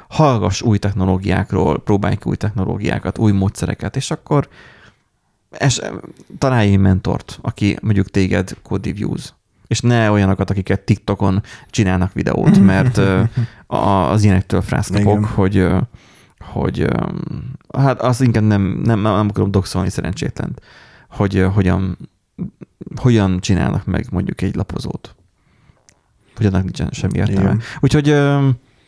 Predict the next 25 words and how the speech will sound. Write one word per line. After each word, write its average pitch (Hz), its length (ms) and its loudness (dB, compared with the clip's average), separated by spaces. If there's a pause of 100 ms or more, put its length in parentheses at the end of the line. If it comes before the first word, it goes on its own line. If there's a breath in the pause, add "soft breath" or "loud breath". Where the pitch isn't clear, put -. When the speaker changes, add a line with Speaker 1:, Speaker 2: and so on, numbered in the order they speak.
(480 soft breath)
Speaker 1:
keressétek 123 460 2
meg 101 160 0
a 98 40 2
megfelelő, 90 640 2 (160)
ö, 90 300 2
mentort 90 520 0
arra, 92 240 0
hogy - 200 -4
mondjuk - 420 -6 (920 soft breath)
hogy - 160 -16
tudjatok 95 380 0
tovább - 260 -4
tanulni, 107 600 -2
mert 98 600 -2 (1040)
aki 113 200 -2
programozónak 107 560 2
áll, 90 160 2
az 92 120 -2
folyamatosan 90 580 -4
kell, - 160 -6
hogy 104 160 -6
tanuljon. - 560 -8 (320 soft breath)
Nincs 131 240 0
olyan, 98 280 4
hogy 95 220 2